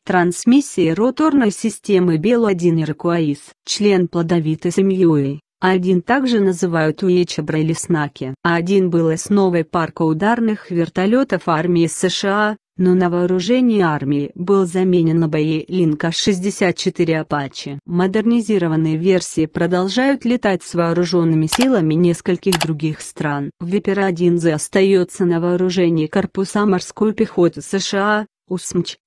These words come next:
в качестве основного вертолета атаки сервиса.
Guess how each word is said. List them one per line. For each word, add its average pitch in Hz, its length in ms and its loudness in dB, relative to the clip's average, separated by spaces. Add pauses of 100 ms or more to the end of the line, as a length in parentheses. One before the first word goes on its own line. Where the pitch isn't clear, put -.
(100)
в - 140 -20
качестве 170 580 -2
основного 170 640 0
вертолета 175 680 -2
атаки 190 420 -2
сервиса. 151 800 -4